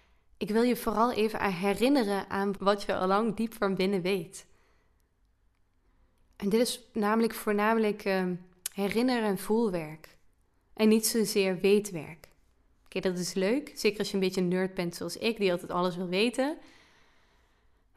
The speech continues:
Maar juist dit gaat om de embodiment. Dit gaat om de belichaming.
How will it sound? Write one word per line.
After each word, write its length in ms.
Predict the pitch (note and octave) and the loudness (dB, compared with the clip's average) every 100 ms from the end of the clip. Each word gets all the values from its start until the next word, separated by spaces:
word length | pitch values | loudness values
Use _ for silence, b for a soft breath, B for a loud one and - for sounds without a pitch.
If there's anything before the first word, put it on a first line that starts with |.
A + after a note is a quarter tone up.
| B F#3 E3 D#3+ B B B _ _ _ _ _ - | B -8 -8 -14 B B B _ _ _ _ _ -12
Maar 80 | G3+ | -10
juist 340 | F3+ F3+ - - | -6 -6 -6 -2
dit 240 | F#3+ F#3 | -2 -2
gaat 280 | F#3+ F#3+ F#3+ | -4 -4 -6
om 320 | G3 F3+ F#3 | -6 -2 0
de 260 | F3+ F3 - | 0 -2 -4
embodiment. 760 | - F#3+ F3 F3+ E3 - - - - | -2 0 2 0 -2 -6 -16 -20 -20
Dit 140 | - | -8
gaat 180 | G3+ G3+ | -4 0
om 120 | G3+ | 2
de 80 | F#3+ | 2
belichaming. 840 | F#3 F3+ F#3+ F#3+ F#3 F3 F3 E3 | 2 2 0 -2 -6 -6 -10 -12